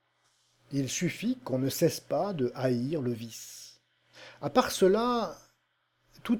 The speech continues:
irait comme par le passé. L'instinct est plus fort que toutes les métaphysiques. Et quand même, on l'aurait démontré,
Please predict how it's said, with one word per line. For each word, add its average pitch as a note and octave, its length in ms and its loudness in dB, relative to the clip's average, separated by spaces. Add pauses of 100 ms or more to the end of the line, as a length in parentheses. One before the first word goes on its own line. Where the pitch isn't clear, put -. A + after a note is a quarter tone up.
(140)
irait F#3+ 260 6
comme E3+ 260 4
par C3 220 -2
le C3+ 120 4
passé. C3+ 420 0
L'instinct F3 680 2
est D#3 100 0
plus D3 200 -6
fort F#3 420 4
que - 100 -6
toutes - 300 -4
les D3 80 2
métaphysiques. C#3 800 0 (800)
Et D3+ 80 -2
quand D#3+ 160 8
même, F#3+ 500 6
on D3+ 120 2
l'aurait D3 320 8
démontré, C#3+ 760 2